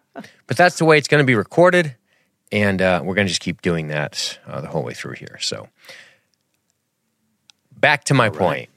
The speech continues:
Speaker 2: I've been
Speaker 1: Yeah.
Speaker 2: waiting for a long time for this moment. I've told you how much I love Colonel Ty, and I didn't wanna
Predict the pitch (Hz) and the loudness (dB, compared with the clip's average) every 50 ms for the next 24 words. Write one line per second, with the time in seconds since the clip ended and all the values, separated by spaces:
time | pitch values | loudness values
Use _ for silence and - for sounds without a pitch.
0 | _ _ _ - 113 123 131 120 135 135 127 127 127 135 139 131 127 127 117 107 | _ _ _ 0 2 2 2 4 2 2 4 6 6 6 6 6 4 2 2 2
1 | - 113 107 101 101 101 101 98 92 - - 87 87 82 76 - - 73 - 71 | 2 2 2 4 4 2 0 0 -2 -4 -2 -2 -2 -2 -4 -8 -14 -14 -14 -12
2 | - - 78 76 71 71 69 69 65 60 _ _ _ - - _ _ _ _ _ | -12 -12 -10 -10 -12 -12 -12 -14 -16 -18 _ _ _ -20 -20 _ _ _ _ _
3 | _ _ _ _ _ _ _ - 110 113 110 107 110 104 - - - - _ _ | _ _ _ _ _ _ _ 0 2 2 4 2 2 0 -4 -12 -18 -20 _ _
4 | _ _ _ _ - 147 156 165 147 117 139 139 131 123 113 110 117 113 110 107 | _ _ _ _ 2 2 4 4 4 4 4 4 4 4 2 2 2 2 2 2
5 | - 110 101 98 98 98 98 - - - 104 95 90 82 - - 87 82 82 82 | 2 2 0 2 2 0 0 -2 -2 -2 -2 -2 -2 -2 -4 -4 -2 0 0 0
6 | 78 76 78 78 78 85 85 - _ _ _ _ _ _ _ _ _ _ _ - | -2 -4 -6 -6 -6 -6 -8 -10 _ _ _ _ _ _ _ _ _ _ _ -2
7 | 135 135 139 139 127 117 110 107 107 101 92 90 | 0 2 2 2 2 2 2 2 4 4 2 0